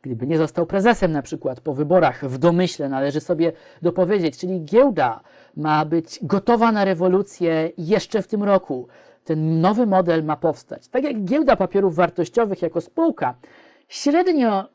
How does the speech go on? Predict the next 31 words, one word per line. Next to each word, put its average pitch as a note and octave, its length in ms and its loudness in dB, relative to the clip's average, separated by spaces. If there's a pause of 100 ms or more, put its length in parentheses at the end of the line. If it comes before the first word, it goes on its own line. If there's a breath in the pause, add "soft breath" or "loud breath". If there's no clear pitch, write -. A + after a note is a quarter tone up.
(180)
interesowała A#3 800 2
mnie F#3+ 180 -2
inwestycyjnie F3+ 840 -4
przez G3+ 240 -8
lata A3 360 2
jako F3+ 340 -2
nudna F3 520 -4
dywidendowa D#3+ 1040 0
firma E3 600 -4
o B2 40 -6
przewidywalnych D#3+ 760 -4
wynikach, E3 500 -10 (440 soft breath)
tak - 180 -8
teraz A#3 320 0
jako E3+ 220 -6
inwestor F#3+ 440 -8
zaczynam G3 360 -8
się F#3 120 -12
nią F3 120 -8
interesować. D#3 920 -10 (320 soft breath)
To D#3+ 100 -6
może C#4+ 260 2
być C4 240 -2 (120)
moment, F#3 580 0
gdzie D3+ 340 -2
można E3+ 300 -6
będzie F#3 300 -4
w D#3+ 40 -8
dość D#3+ 180 -4
ciekawej A#3+ 440 -2
cenie F3 500 -2